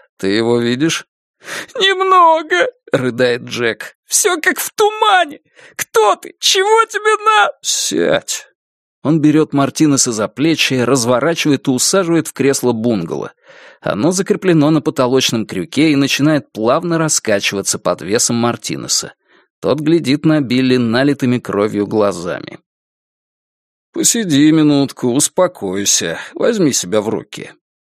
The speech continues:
На барной стойке рядом с ведерком для льда лежат салфетки. Тканевые, небумажные, очень приятные на ощупь. Билли берет одну и подходит к Мартинесу. «Не двигайся».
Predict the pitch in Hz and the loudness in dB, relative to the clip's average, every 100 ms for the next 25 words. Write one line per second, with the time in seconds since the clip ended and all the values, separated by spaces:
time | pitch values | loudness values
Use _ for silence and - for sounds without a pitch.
0 | - 90 92 123 139 131 123 - - 147 | -10 -6 -2 0 0 0 0 0 0 0
1 | - 120 127 120 120 - 110 127 127 123 | 0 0 0 0 -2 -2 0 0 0 -2
2 | 110 110 110 107 135 139 120 107 139 - | 0 0 0 0 0 0 0 0 -2 0
3 | 131 127 - - - - 139 - _ _ | -2 -2 -4 -10 -12 -18 -18 -20 _ _
4 | _ - 117 123 147 147 131 117 101 98 | _ -4 0 2 2 2 2 0 0 -2
5 | 92 92 120 127 120 117 101 - - 170 | -2 0 0 0 0 0 -2 -8 -6 -6
6 | - - 175 160 135 123 101 107 110 101 | -6 -4 -2 -2 0 0 0 -2 -2 -2
7 | 101 95 90 - - - _ _ _ _ | -2 -4 -8 -8 -8 -8 _ _ _ _
8 | _ _ 87 92 107 151 190 151 127 131 | _ _ -6 0 0 2 4 4 2 2
9 | 123 120 120 113 107 - 151 151 - 135 | 0 2 0 0 -2 0 -2 -2 -2 -2
10 | 131 - - 57 - - - _ _ _ | -2 -4 -10 -8 -6 -6 -8 _ _ _
11 | _ _ _ - - 73 151 175 120 80 | _ _ _ -6 -2 0 2 2 2 0
12 | 65 - - - | -6 -4 -6 -10